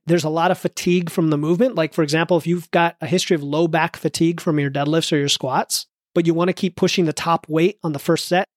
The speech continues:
you can do that and then use back off sets to manage the fatigue. That way you're, you're hitting the stimulus, you're hitting the strength, but then you're still getting in some volume. So the intensity of the top set combined with the kind of the metabolic stress of the back off sets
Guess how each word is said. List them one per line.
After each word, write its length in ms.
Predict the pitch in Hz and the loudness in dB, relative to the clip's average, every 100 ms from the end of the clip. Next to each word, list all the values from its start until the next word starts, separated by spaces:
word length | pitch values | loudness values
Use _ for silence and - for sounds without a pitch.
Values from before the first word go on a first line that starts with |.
| _ - | _ -6
you 80 | 175 | -2
can 120 | 190 | 0
do 180 | 247 285 | 2 2
that 340 | 170 165 - - | 0 -2 -6 -4
and 140 | 185 | 0
then 120 | 180 180 | 2 2
use 200 | 180 147 | 0 0
back 260 | 165 165 | -2 2
off 160 | 170 147 | 0 0
sets 480 | - 143 - - - _ _ - | -2 -2 -4 -8 -10 _ _ -2
to 80 | 160 | 2
manage 300 | 151 151 - | 2 2 0
the 80 | |
fatigue. 460 | 143 - 254 190 143 | -4 -2 0 0 0
That 140 | 160 | 0
way 100 | 175 | 0
you're, 200 | 156 143 - | 0 -2 -2
you're 160 | 151 143 | -2 0
hitting 300 | 226 233 226 | 0 0 0
the 60 | |
stimulus, 480 | - 202 185 185 - | 0 0 2 0 0
you're 100 | 151 | 0
hitting 180 | 165 196 | 2 2
the 80 | 170 | 0
strength, 420 | - 165 165 - _ _ _ - _ | 0 0 -2 -4 _ _ _ -20 _
but 100 | - | -2
then 140 | 151 160 | 0 0
you're 80 | 160 | 0
still 200 | - 156 | 0 0
getting 260 | 156 151 | 0 0
in 100 | 147 | -2
some 220 | 139 147 | 0 0
volume. 380 | 127 123 123 - _ _ _ - | -2 -8 -14 -20 _ _ _ -2
So 340 | 185 165 - 165 | 0 0 -2 -2
the 120 | 180 | -2
intensity 520 | 180 208 240 269 269 | 0 0 0 0 0
of 60 | 233 | 0
the 60 | |
top 240 | - 196 - | 0 -2 0
set 300 | 190 175 - _ _ - | 0 0 -2 _ _ -4
combined 360 | 170 160 175 165 | 0 2 2 0
with 160 | 160 | -2
the 240 | 156 147 - _ - | -2 -2 -6 _ 0
kind 100 | 175 | 0
of 60 | 143 | 0
the 80 | |
metabolic 460 | 139 170 170 165 151 | -2 -2 0 0 0
stress 360 | - - 160 - | -4 -2 -2 -2
of 80 | |
the 60 | 151 | 0
back 240 | 147 156 | 0 2
off 140 | 170 170 | 2 2
sets 380 | 196 196 - | 0 -2 -6